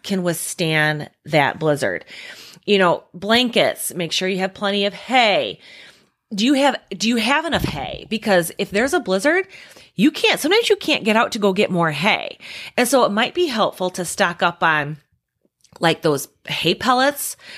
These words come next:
or those hay cubes that you can get at T S C or Family Farm and Home. And you need to have a plan for water. Horses cannot eat enough snow to stay hydrated,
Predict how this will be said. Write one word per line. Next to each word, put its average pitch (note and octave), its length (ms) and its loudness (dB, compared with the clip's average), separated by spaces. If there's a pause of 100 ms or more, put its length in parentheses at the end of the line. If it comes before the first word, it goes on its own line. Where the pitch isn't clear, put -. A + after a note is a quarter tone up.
(180)
or F3 80 2
those D3+ 200 0
hay F3 180 2
cubes A#3 380 -2
that - 100 -2
you E3+ 80 -8
can F3+ 80 -6
get E3+ 140 2
at - 100 -4
T C#3+ 220 0
S C3+ 120 -4
C B3+ 320 2
or D#3+ 60 4
Family D3 320 -4
Farm C#3 260 -4
and C#3 120 -8
Home. E3+ 360 0 (540)
And A#3 100 4
you B3 80 2
need C#4 180 0
to D4+ 100 4
have D#4 100 4
a D4 60 2
plan A#3 320 -2
for A3+ 120 -2
water. F#3+ 600 0 (300)
Horses C4+ 440 2
cannot F#3 540 0
eat G#3 240 -4
enough F3 320 0
snow E3 420 -2
to F3 140 -10
stay D3+ 240 -2
hydrated, F#3+ 720 0